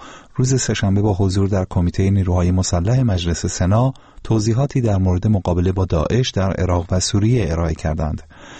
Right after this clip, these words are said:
چاک هیگل گفت که طرح تشدید حملات هوایی علیه گروه خلافت اسلامی در عراق و سوریه آماده شده و قرار است در اختیار باراک اوباما قرار گیرد. ژنرال دمسی نیز گفت مشاوران آمریکایی که به عراق ام-، اعزام شده‌اند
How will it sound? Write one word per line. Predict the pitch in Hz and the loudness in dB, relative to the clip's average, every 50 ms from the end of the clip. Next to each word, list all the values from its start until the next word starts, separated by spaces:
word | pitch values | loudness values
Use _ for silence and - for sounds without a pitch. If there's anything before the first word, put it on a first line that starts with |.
| - - - | -16 -8 -4
چاک | - 101 92 - 113 | -2 -2 0 0 0
هیگل | 95 92 95 101 90 | 0 0 2 0 0
گفت | 90 - 123 127 120 - | 0 0 0 0 -2 -2
که | - 110 | -4 -4
طرح | 104 - 117 104 104 101 107 104 | -2 -2 0 0 0 0 0 0
تشدید | - - 95 92 - - 123 135 | 0 -2 -2 -2 -2 -2 0 0
حملات | 135 120 120 104 95 92 90 - | 0 0 2 2 2 0 0 0
هوایی | 95 90 95 90 87 87 90 87 | 0 0 0 0 0 2 2 2
علیه | 85 95 92 92 92 87 | 2 2 2 0 0 0
گروه | 92 92 85 85 82 | 0 0 0 0 0
خلافت | - - 87 85 85 - 87 - 92 | 0 0 0 0 0 0 -2 -2 -2
اسلامی | 90 - - - 87 85 87 85 | -2 -2 -2 -2 0 0 0 2
در | 87 87 85 82 | 0 0 0 0
عراق | - 85 87 90 85 82 - | 0 0 0 0 -2 -2 -2
و | - - | -4 -4
سوریه | - - - 92 85 87 85 87 95 95 87 | -2 -2 0 0 0 2 2 2 0 0 0
آماده | - - 87 87 87 85 117 | 0 0 0 0 0 0 0
شده | 120 - - 110 107 110 110 110 - - - - - - - - | -2 -2 -2 0 2 2 0 0 -4 -8 -18 -20 -20 -8 -4 -2
و | 120 | -2
قرار | 110 - 98 90 87 85 | 0 0 0 0 0 0
است | 92 92 - - | 0 0 0 -2
در | 92 87 | -2 -2
اختیار | 90 85 - - 87 85 87 | -2 -2 -2 -2 -2 -2 0
باراک | 85 90 95 95 92 - 101 | 0 0 0 0 0 0 0
اوباما | 101 104 113 107 | 2 2 2 2
قرار | 87 85 82 85 80 80 | 0 0 -2 -2 -2 -4
گیرد. | - - 62 60 80 - - - - - - - - - - | -4 -4 -4 -4 -6 -8 -12 -20 -20 -20 -20 -18 -18 -16 -8
ژنرال | - - 123 120 120 120 117 117 113 | -2 0 0 2 2 2 0 0 0
دمسی | 104 107 104 95 87 - - 139 | 0 0 0 0 0 -2 -2 0
نیز | 139 135 127 113 - | 0 0 0 0 0
گفت | - 120 110 - - | -2 -2 -2 -2 -2
مشاوران | 110 101 95 - - 90 87 87 87 90 87 | 0 0 0 0 -2 -2 -2 0 0 0 2
آمریکایی | 90 87 87 92 87 - 95 90 110 | 2 0 0 0 0 0 0 0 0
که | 120 135 135 | 0 0 0
به | 113 110 95 90 | 0 0 0 0
عراق | 87 85 82 85 | 0 0 0 0
ام-، | 87 85 85 80 - - | 0 0 -2 -2 -4 -2
اعزام | - 92 87 82 - 87 85 | -2 -2 0 0 0 -2 -2
شده‌اند | 82 - 92 85 87 90 101 120 131 131 120 113 | -2 -2 -2 0 2 2 2 2 2 2 0 -2